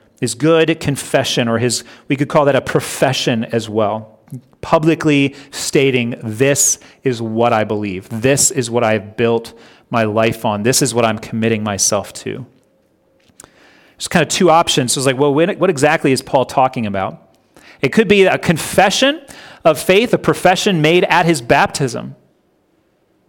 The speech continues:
Do you believe these things? "This is what I believe," publicly saying, "This is who I am. This is what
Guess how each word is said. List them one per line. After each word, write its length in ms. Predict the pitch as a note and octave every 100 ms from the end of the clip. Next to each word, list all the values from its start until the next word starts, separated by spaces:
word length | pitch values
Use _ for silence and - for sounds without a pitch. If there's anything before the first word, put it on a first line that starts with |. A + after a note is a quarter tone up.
| _ _ _ _ _
Do 80 | -
you 80 | C3+
believe 320 | D#3+ D3+ F#3
these 180 | E3+ C#3
things? 160 | C3+ A#2
"This 160 | F#3
is 160 | G#3+ D#3+
what 180 | F#3 F#3+
I 140 | E3+
believe," 480 | D#3 D#3 D#3+ D3+ A2+
publicly 720 | F3 G3 F3+ D3 A2+ A2 -
saying, 340 | - F3 F3 A2+
"This 260 | D#3+ F3+
is 220 | - D#3 -
who 140 | D3
I 100 | C3+
am. 220 | C#3+ D3+
This 220 | C3 D#3+
is 200 | - D3
what 320 | B2 C3 B2